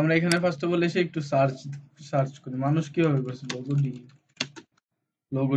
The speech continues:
design। Search করার পর এখানে দেখবেন অনেক logo ডিজাইনের,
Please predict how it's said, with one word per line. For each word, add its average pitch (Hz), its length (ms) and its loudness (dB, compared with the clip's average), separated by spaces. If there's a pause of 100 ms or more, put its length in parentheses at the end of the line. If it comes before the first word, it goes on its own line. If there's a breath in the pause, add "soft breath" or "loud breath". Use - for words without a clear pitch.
design। 113 280 -4 (500)
Search 151 220 6 (120)
করার 190 300 4
পর 185 140 10 (680)
এখানে 175 200 4 (100)
দেখবেন 170 300 2
অনেক 170 140 4 (100)
logo 165 260 6
ডিজাইনের, 160 320 4